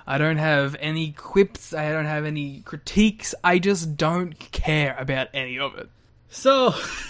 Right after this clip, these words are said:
Speaker 2: <laughs>
Speaker 1: I might just sit it out. Garrett, Garrett, just go ahead. Just run this whole storyline down.
Speaker 2: N W A T N A pay-per-view number fifty-two, July second. Joey Legend makes his debut where he joins Vince Russo and A J Styles. Russo's out in a lawn chair. He's doing his gloating character.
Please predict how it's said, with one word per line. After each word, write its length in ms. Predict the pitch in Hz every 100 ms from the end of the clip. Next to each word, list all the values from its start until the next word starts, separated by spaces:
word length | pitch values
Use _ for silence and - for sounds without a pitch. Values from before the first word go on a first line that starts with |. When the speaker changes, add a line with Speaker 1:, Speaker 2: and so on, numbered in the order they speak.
| - -
Speaker 2:
<laughs> 580 | - - - _ _ -
Speaker 1:
I 40 | 196
might 200 | 294 349
just 200 | 285 -
sit 160 | 262
it 100 | 180
out. 340 | 156 175 143 - 196
Garrett, 360 | 202 220 214
Garrett, 220 | - 262 285
just 100 | 247
go 120 | 320
ahead. 420 | 180 196 160 - -
Just 240 | 226 -
run 200 | 233 262
this 160 | 247 233
whole 100 | 190
storyline 520 | - 165 160 151 143
down. 220 | 139 139 - -
Speaker 2:
N 260 | 160 202 220
W 280 | 226 220 214
A 160 | 214
T 220 | 214 220 214
N 100 | 214
A 140 | 208
pay-per-view 420 | 196 208 208 214
number 240 | 202 196 196
fifty-two, 560 | 202 196 196 190 202
July 300 | 170 175 180
second. 560 | 170 190 180 180 143 117
Joey 600 | 117 190 220 214 202 208
Legend 580 | 190 190 190 156 156 120
makes 280 | 127 147 -
his 160 | 143
debut 600 | 127 147 156 143 147 143 120
where 220 | 117 113
he 160 | 113
joins 420 | 113 120 139 139 120
Vince 280 | 127 131 135
Russo 280 | 135 135
and 80 | 120
A 80 | 123
J 120 | 117
Styles. 320 | 110 131 131
Russo's 400 | 113 135 135 127
out 200 | 120 131
in 40 | 127
a 80 | 113
lawn 380 | 107 123 123
chair. 320 | 123 123 117 113
He's 160 | 107
doing 180 | 110 107
his 120 | 107
gloating 440 | - 113 113 110 107
character. 460 | 110 107 107 110